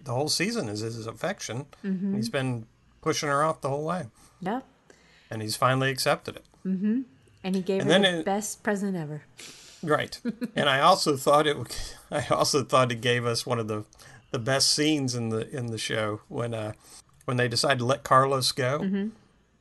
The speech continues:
Speaker 1: You know, and they, they untie him and so forth, and he's standing there, and he's kinda like, "You guys, I really appreciate it. That was smart," saying thank you for letting him go. And, and, uh,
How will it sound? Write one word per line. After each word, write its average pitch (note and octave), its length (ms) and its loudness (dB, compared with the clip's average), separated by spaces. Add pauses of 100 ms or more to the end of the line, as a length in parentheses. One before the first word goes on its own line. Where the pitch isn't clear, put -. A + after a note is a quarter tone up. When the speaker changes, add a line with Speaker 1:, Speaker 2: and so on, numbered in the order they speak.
(320)
Speaker 1:
You C3+ 80 -6
know, A2+ 140 0
and A2 100 -4
they, A2 200 -2 (240)
they C3+ 140 0
untie B2 540 4
him B2 100 0
and B2 100 -2
so B2 160 -2
forth, A#2+ 220 -6
and A2+ 100 -6
he's A2 120 0
standing A#2 280 0
there, A#2 80 -2
and A2 80 -4
he's A#2 140 -2
kinda B2+ 160 -6
like, A2+ 160 -6 (400)
"You C#3 100 -10
guys, C3 320 -4
I A2 40 -6
really C#3 220 2
appreciate C3+ 560 -4
it. B2+ 200 -6
That A#2 160 -10
was G#2 100 -10
smart," B2+ 800 -2
saying B2 300 -4
thank B2+ 320 -2
you A#2 100 -4
for A#2 120 -10
letting A2+ 180 -6
him A2+ 80 -8
go. B2 220 0
And, A2+ 120 -10 (400)
and, B2 240 -4
uh, A2+ 200 -2